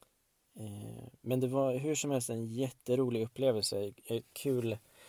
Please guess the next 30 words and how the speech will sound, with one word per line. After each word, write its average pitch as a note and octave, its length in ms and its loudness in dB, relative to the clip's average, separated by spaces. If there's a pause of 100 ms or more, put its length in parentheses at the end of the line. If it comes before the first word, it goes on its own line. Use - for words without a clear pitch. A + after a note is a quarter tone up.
(240)
kul C#3 320 0
sätt - 420 2
att A#2 200 2
få - 180 2
prova C#3 420 2
det D3+ 100 0
på, F#2+ 280 -2
även G2+ 340 -2
om, G#2 240 -4 (1080)
eh, G#2 340 -8
som, A2 300 -10
som G#2+ 220 -6
jag A2 100 -4
sa A2 160 -2
i G2+ 60 2
början, G#2 440 0
vissa G#2 320 -4
på - 120 -10
skolan G#2+ 400 -4
inte G#2 260 -6
hade, G#2 340 0 (1200)
eh, G#2+ 360 -12
så - 140 -14
mycket G#2+ 320 -8
respekt - 440 -6
<laughs> - 20 -8
för - 240 -6
det A2 120 -8
vi A2+ 100 -6
gjorde. G2+ 420 -8